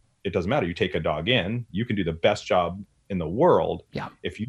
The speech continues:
Speaker 1: can't communicate to those people when it goes back and you can't get them on board and you can't get them enthusiastic about working with the dog,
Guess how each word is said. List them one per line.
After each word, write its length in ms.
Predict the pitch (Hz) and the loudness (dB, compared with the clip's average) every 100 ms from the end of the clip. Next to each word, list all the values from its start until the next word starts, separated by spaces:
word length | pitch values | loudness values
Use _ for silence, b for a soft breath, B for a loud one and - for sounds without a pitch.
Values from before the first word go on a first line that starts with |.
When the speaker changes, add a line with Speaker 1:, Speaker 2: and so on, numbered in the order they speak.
| 143 139 | 0 0
Speaker 1:
can't 240 | - 104 - | 2 0 0
communicate 540 | 104 113 107 101 90 | -2 0 0 -2 -4
to 80 | 85 | -6
those 220 | 82 85 | -6 -8
people 400 | - 156 151 87 | -6 -6 -2 -2
when 120 | 85 85 | -2 -4
it 80 | 82 | -4
goes 220 | 80 82 | -6 -4
back 420 | - 147 113 - - | -2 0 0 -4 -6
and 180 | 87 | -4
you 120 | 90 101 | -4 -4
can't 300 | - 87 85 | -4 -6 -4
get 160 | 87 | -4
them 140 | 78 73 | -4 -6
on 140 | 76 | -4
board 380 | 80 151 143 113 | 2 6 6 4
and 160 | 82 87 | 0 -4
you 80 | 95 | -6
can't 260 | 101 87 | -6 -6
get 100 | 90 | -6
them 120 | - | -8
enthusiastic 680 | 76 - 80 87 80 - - | -10 -8 -6 -2 -2 -4 -10
about 220 | - - | -12 -4
working 260 | 127 135 131 | -2 -2 -2
with 120 | 120 | -4
the 80 | 120 | -2
dog, 320 | 120 117 110 | 2 4 2